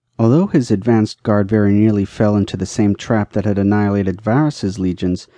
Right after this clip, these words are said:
Germanicus was able to emerge victorious before the coming of winter forced him back to his encampments.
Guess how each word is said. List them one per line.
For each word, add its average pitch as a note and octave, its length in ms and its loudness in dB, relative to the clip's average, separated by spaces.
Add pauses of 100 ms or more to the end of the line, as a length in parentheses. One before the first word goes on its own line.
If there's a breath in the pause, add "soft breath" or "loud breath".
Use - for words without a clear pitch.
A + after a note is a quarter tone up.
(100)
Germanicus D3+ 580 2
was B2+ 160 -2
able C#3 240 0
to C3+ 160 -2
emerge A#2 360 2
victorious C3+ 680 -2
before G2+ 320 -6
the F#2+ 80 -4
coming C3 380 2
of G2+ 120 -4
winter G#2+ 360 0
forced - 360 -4
him F#2+ 120 -2
back G2+ 340 -4
to F#2 120 -6
his E2+ 180 -6
encampments. F2 800 -8